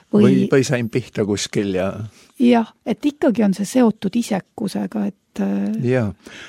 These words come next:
Speaker 2: Ja see on see asi, mida me tihtipeale ei taipa. Jumal peab meid sellesse kasvatama ja ta kasvatab juhul, kui me võtame selle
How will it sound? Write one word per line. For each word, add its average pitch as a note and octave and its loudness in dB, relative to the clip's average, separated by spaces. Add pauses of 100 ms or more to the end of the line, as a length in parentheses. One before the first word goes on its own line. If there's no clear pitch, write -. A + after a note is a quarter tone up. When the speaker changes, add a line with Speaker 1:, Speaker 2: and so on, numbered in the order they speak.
Speaker 2:
Ja C#3 6
see F#3 2
on D3+ 0
see D#3+ 0
asi, E3 4
mida C3+ 4
me B2 2
tihtipeale C#3+ 2
ei A#2 2
taipa. A2+ 0 (140)
Jumal C3 2
peab C3 0
meid A#2 0
sellesse B2 0
kasvatama C#3+ 2
ja C3 2
ta A#2 0
kasvatab D3 -2
juhul, C#3+ 0
kui B2 2
me B2 2
võtame A#2 2
selle A2+ 2